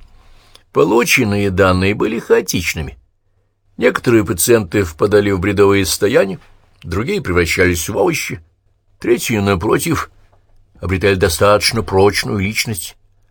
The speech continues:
Однако через некоторое время нарушилось, как у Патрика Бонфиса. Ты начинаешь понимать. Бонфис — один из первых моих подопытных. Как возникла идея проводить испытания над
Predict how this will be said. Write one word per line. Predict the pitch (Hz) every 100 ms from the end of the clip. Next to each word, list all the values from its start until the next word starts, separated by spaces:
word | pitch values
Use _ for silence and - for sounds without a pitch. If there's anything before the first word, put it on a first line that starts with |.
| _ _ _
Однако | 82 90 80
через | 92 87
некоторое | 85 92 82
время | 82 85
нарушилось, | 85 92 131 - 127 - - - _ _ _ _ _
как | - 85
у | 92
Патрика | 101 95 95
Бонфиса. | 90 98 - - - 80 - _ _ _
Ты | 82
начинаешь | 87 131 240 233 151 - -
понимать. | 220 226 208 190 - _ _ _ _ _ -
Бонфис — | 101 110 90 120 98
один | 107 107 104
из | -
первых | 104 101 101 101 -
моих | 98 85
подопытных. | 90 92 - - 82 - _ _ _ _ _ _ _ _ _ _ _ _ _ -
Как | 104 90
возникла | 101 92 104 107 113
идея | 101 113 90
проводить | 87 87 92 85
испытания | - 87 95 92
над | 90 90